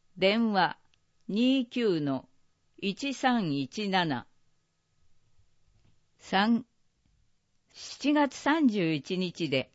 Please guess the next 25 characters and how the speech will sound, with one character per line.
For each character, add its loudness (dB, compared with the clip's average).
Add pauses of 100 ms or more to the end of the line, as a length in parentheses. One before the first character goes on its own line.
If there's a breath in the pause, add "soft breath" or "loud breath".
(120)
廃 2
止 -4
し -6
ま -4
す。 -18 (920)
松 -4
坂 0
市 0
営 2
有 0
料 6
駐 0
輪 -2
場。 2 (1300)
松 0
坂 -2
駅 2
南 4
口 -2
の 0
近 -2
く -4
に 2
あ 0
る -8